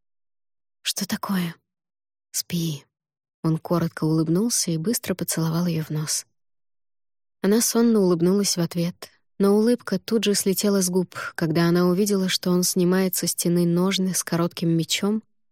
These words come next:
и убирает в сапог охотничий нож. «Что?» — повторила она. «Не знаю. Шум.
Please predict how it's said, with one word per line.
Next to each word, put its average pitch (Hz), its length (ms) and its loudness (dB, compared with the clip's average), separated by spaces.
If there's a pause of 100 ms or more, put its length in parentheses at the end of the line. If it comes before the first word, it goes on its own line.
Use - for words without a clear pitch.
(180)
и 175 80 2
убирает 175 480 2
в - 80 -10
сапог - 440 -4
охотничий 165 520 -4
нож. 156 320 -4 (1080)
«Что?» — 196 580 -2 (200)
повторила 175 500 -2
она. 160 240 -4 (760)
«Не 165 120 4
знаю. 160 440 0 (440)
Шум. 190 440 -2